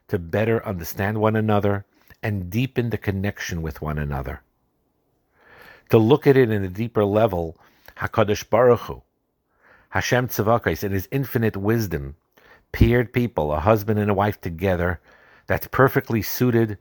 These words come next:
to what each neshama needs to experience. When you recognize this and you believe it, your shalom bayis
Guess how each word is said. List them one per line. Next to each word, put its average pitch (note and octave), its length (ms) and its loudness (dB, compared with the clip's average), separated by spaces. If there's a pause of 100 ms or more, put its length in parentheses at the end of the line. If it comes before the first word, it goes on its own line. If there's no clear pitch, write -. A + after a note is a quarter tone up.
(160)
to G2+ 100 -6
what F#2+ 240 2
each B2+ 280 -8
neshama G#2 540 0
needs F#2+ 420 -4
to - 100 -6
experience. E2+ 960 -4 (480)
When G#2 180 2
you G2 120 2
recognize F#2 800 0
this C#2 320 -10
and A2+ 140 0
you G2 100 0
believe F#2+ 520 -2
it, D#3 260 -2 (640)
your F#2+ 100 -2
shalom G2 360 2
bayis A2 720 -2